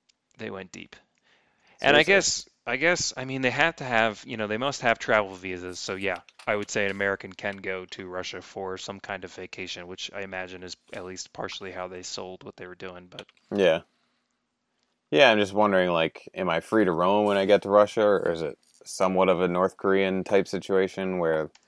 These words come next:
Speaker 2: you just won't get to certain areas?
Speaker 1: <sighs> I, I have to imagine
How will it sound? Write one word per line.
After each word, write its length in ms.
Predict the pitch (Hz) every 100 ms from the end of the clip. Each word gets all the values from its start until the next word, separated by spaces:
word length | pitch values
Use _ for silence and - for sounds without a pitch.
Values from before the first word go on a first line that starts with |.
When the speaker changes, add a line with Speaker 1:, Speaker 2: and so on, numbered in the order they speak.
| _ _ _ _ _ -
Speaker 2:
you 100 | 80
just 180 | 80 76
won't 260 | 82 82
get 160 | 87 -
to 80 | 82
certain 260 | 85 78
areas? 540 | 80 82 85 87 - _ _ _ _ _ _ _ _ _ _ _ _ _ _ _ _ _ _ _ _ - _ _ _ _
Speaker 1:
<sighs> 0 | - - - - - - - - -
I, 120 | 131
I 200 | 143 131
have 300 | 139 170 -
to 120 | 185
imagine 680 | 139 117 113 113 120 120